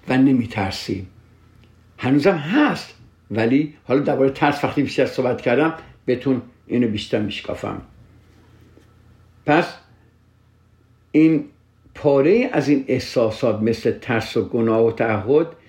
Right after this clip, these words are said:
که زمانی شما رو آزار می‌داد، هنوز هم با شما هستن.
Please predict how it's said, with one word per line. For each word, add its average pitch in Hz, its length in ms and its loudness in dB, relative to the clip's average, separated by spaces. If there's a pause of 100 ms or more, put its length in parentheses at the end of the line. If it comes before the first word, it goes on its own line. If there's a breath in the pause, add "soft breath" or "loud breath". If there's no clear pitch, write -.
(180 soft breath)
که 135 100 0
زمانی 131 540 2
شما 131 300 -2
رو 131 100 0
آزار 120 460 0
می‌داد، 117 440 2 (300 loud breath)
هنوز 127 400 0
هم 147 240 2
با 120 120 -6
شما 120 360 -2
هستن. 101 560 -4